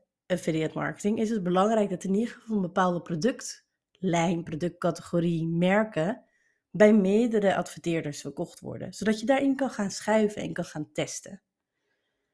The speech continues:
Zo zorg ik er in ieder geval voor,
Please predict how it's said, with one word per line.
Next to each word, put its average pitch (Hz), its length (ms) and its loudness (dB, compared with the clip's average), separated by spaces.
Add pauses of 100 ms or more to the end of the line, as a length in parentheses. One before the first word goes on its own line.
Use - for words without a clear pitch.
(1080)
Zo 240 320 8
zorg 302 320 2
ik 262 180 -4
er 285 100 2
in 269 80 0
ieder 254 200 0
geval 208 300 0
voor, 208 680 4